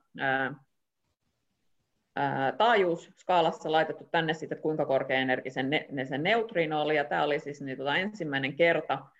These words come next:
kun pystyttiin mistään kohteesta tekemään tällainen, ää, kaiken sähkömagneettisen säteilyn lisäksi, niin tota toi, ää, kat-, niin tota, tän neutrino-,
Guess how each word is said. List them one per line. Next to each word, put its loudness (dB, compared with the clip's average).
kun -10
pystyttiin -2
mistään -4
kohteesta 0
tekemään -2
tällainen, -2
ää, -2
kaiken 0
sähkömagneettisen -6
säteilyn 2
lisäksi, 0
niin -4
tota -4
toi, -4
ää, 0
kat-, 0
niin -4
tota, -2
tän 2
neutrino-, 2